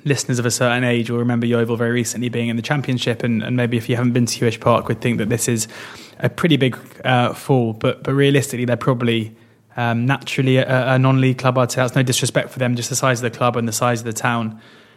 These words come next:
Um, so it's gonna be tough for them, and the, they've got a new owner in, and we don't know much about his intentions and about the, the, what he's gonna do now they've dropped out of,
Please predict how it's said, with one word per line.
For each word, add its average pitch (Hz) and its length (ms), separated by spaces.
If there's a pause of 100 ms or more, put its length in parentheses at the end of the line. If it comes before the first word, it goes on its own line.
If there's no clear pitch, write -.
(160)
Um, 117 400
so 143 220
it's 131 100
gonna 180 160
be 165 80
tough 196 240
for 151 100
them, 107 360
and 123 320 (560)
the, 131 100
they've 131 260
got 127 100
a 139 60
new 143 220
owner 131 300
in, 131 100
and 131 140
we 123 80
don't 123 180
know 123 120
much 127 280
about 131 160
his 120 140
intentions 131 560
and 123 100
about 120 260
the, 120 120 (220)
the, 120 220 (220)
what 131 100
he's 123 100
gonna 127 120
do 123 160
now 123 220
they've 117 100
dropped 123 240
out 123 160
of, 117 180